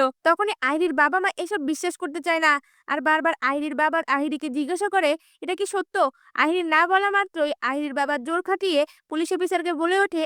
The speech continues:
"আমার মেয়ে এসব করতে পারে না, এসব মিথ্যে।" তখনই পুলিশ অফিসার রাজেন্দ্রকে সকলের সামনে নিয়ে আসে, আর রাজেন্দ্র নিজের মুখে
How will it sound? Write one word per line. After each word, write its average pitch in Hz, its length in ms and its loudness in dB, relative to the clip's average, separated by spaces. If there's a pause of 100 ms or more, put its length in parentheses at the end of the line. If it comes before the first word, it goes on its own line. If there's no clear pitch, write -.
"আমার 339 260 0
মেয়ে 392 180 0
এসব 403 180 -4
করতে 330 280 -2
পারে 330 200 4
না, 330 120 2 (260)
এসব 370 280 -4
মিথ্যে।" 339 360 -2 (400)
তখনই 359 320 0
পুলিশ 349 320 -4
অফিসার 392 440 0
রাজেন্দ্রকে 370 540 -2
সকলের 381 360 -4
সামনে 285 300 -4
নিয়ে 294 160 0
আসে, 302 240 0 (340)
আর 269 120 0
রাজেন্দ্র 302 400 0
নিজের 311 300 -6
মুখে 381 260 -2